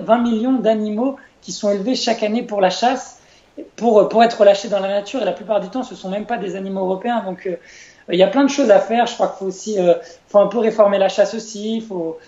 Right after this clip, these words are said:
faut donner un peu plus encadrer certaines choses. Je pense à la vénérie sous terre, la chasse à courre, toutes ces choses-là.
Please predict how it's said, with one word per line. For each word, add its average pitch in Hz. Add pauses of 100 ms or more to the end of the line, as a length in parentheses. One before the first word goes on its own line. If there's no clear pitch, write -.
(160)
faut 190
donner 202
un 196
peu 202
plus 220
encadrer 208
certaines 208
choses. 196
Je -
pense 185
à 190
la 175
vénérie 185
sous 208
terre, 185
la 170
chasse 190
à 185
courre, -
toutes -
ces 185
choses-là. 196